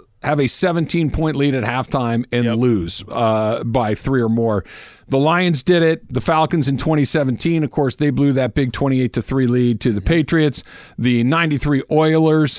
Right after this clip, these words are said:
Speaker 1: uh, blew a big lead against the Bills. And then you gotta go way back to the fifties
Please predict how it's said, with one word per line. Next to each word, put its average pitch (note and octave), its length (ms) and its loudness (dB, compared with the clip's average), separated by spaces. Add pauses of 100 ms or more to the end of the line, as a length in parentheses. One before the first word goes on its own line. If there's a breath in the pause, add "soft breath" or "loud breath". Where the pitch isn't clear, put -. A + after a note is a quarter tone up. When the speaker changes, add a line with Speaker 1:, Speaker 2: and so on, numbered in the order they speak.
Speaker 1:
uh, C3+ 200 0
blew C#3 240 2
a - 20 2
big C#3 220 0
lead C#3 200 2
against B2 280 -2
the A#2+ 80 -2
Bills. C#3+ 400 0
And C#3 40 -2
then C3+ 100 0
you C3 40 0
gotta C3 180 -2
go B2 120 0
way C3 340 0
back C3 340 -2
to C3 160 2
the G#2+ 120 -2
fifties B2+ 600 0